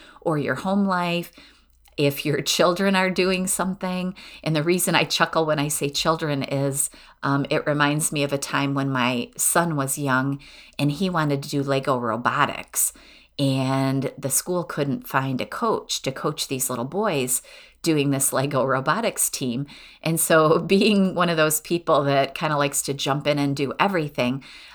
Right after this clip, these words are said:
I volunteered to be their coach. And I knew nothing about building Lego or programming, programming robots, but those were the skills that you needed to t-, coach these little boys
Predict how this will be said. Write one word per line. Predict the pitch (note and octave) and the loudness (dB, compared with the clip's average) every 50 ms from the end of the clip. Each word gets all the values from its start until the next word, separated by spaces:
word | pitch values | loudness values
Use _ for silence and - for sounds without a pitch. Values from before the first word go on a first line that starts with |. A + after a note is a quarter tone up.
| - _ | -2 _
I | C#3+ D#3+ D#3+ | 4 4 4
volunteered | D3 D#3+ C#3+ C#3+ C#3 C#3 C#3+ - - F3+ F3 E3+ - | 4 4 4 4 2 2 0 -2 -2 -2 -2 -2 -4
to | D3+ | -6
be | - C3 B2+ | -4 -4 -4
their | A#2+ - - | -4 -4 -6
coach. | - - - - D#3 - - - - - - - - - - - - - - _ - | -8 -8 -2 0 0 0 -2 -4 -6 -6 -6 -6 -10 -18 -20 -20 -20 -20 -20 _ -2
And | D3 C#3+ C#3+ C#3 C#3 C3+ C3+ C3+ - - | 0 2 2 2 2 2 2 0 0 0
I | - F3+ G#3+ | 2 2 2
knew | A3 G#3+ G3 F3 | 2 2 2 2
nothing | D#3+ D#3+ D3 D3 - - D3+ B2+ G2+ A2+ - B2 - - _ | 2 2 2 2 2 2 0 0 0 0 -4 -6 -8 -4 _
about | D3 C3 C3+ C3+ B2+ A#2+ B2+ - | 0 2 4 4 2 2 2 0
building | C3 A#2+ B2+ B2 A#2 A2+ A#2+ | 0 0 0 -2 -2 -4 -2
Lego | B2+ C3 C3+ B2+ G2 F#2+ F2 E2 F#2 G#2+ B2+ C3 - - | 0 0 0 0 -2 -4 -4 -4 -4 -6 -6 -8 -10 0
or | - G#3 A3+ G3+ C#3+ B2 A#2 A2+ C#3 C#3+ - - - _ _ _ | 4 4 8 8 8 8 8 6 4 0 -4 -12 -20 _ _ _
programming, | - - E3 D3 - D3 C3+ B2+ C3 B2+ B2+ B2 B2 B2+ C3 - - _ _ | 0 2 2 4 4 2 2 2 2 0 0 2 0 0 -2 -4 -12 _ _
programming | - A3 G3+ G3+ F3+ D3+ - D3 C3+ C3 C3+ C3 | 4 4 4 6 6 4 4 4 2 0 -2 0
robots, | C#3 D3 D#3+ F3 - - G2 - - - - - - - - - - - - - - | 2 4 4 4 4 2 0 0 -2 -4 -6 -8 -8 -8 -8 -16 -20 -20 -20 -14 -4
but | C#3 C#3+ D3 D3+ C#3 B2 D3 - - - - - - - | 0 2 4 6 6 6 4 2 -2 -8 -14 -20 -16 -6
those | - - F3+ F#3+ - - | 0 2 2 2 2 2
were | D#3+ D3+ | 0 -2
the | C#3+ B2 C3 | -2 -2 -2
skills | C3+ - - - A#3 B3 B3+ D#3+ B2 A#2+ B2 - | 0 0 2 2 4 4 4 4 2 2 0 0
that | - C3+ - | -2 -2 -2
you | C#3+ C#3+ | 0 -2
needed | D#3 F3+ G3+ F#3+ C#3 B2 | 0 0 2 0 0 0
to | B2+ A#2+ | -2 -4
t-, | - - - - - _ _ _ | -6 -8 -8 -10 -16 _ _ _
coach | - - G#3 G#3 - - - | -2 0 0 0 0 -2 -4
these | C#3+ C#3 C#3+ - | -2 -4 -2 -2
little | D3+ C3+ B2+ | -2 -2 -2
boys | C#3 D#3+ G#3 C#4+ C4+ - - - C#3+ - - | -2 0 0 2 2 2 0 0 0 -2 -2